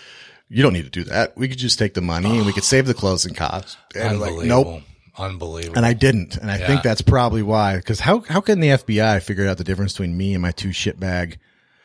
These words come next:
Speaker 2: Partners,
Speaker 1: partners,
Speaker 2: yeah,
Speaker 1: right?
Speaker 2: yeah.
Speaker 1: I never touched the money.
Speaker 2: Yeah.
Speaker 1: They, they cheated and lied and figured out a way to do it.
Speaker 2: Yeah.
Speaker 1: So it became more clear. So yeah, just d-,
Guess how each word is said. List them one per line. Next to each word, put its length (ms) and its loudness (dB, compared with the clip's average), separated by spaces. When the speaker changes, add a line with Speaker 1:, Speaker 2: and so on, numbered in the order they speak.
Speaker 2:
Partners, 220 -2
Speaker 1:
partners, 440 0
Speaker 2:
yeah, 240 2
Speaker 1:
right? 80 -2
Speaker 2:
yeah. 140 -8
Speaker 1:
I 20 -2
never 200 0
touched 260 0
the 60 -2
money. 420 0
Speaker 2:
Yeah. 60 2
Speaker 1:
They, 300 2
they 440 2
cheated 380 0
and 80 -2
lied 240 0
and 100 -4
figured 220 -2
out 140 2
a 40 2
way 140 2
to 100 -10
do 220 4
it. 140 -4
Speaker 2:
Yeah. 240 -8
Speaker 1:
So 300 0
it 60 -4
became 280 2
more 400 4
clear. 300 -2
So 100 -4
yeah, 160 4
just 240 -4
d-, 160 -10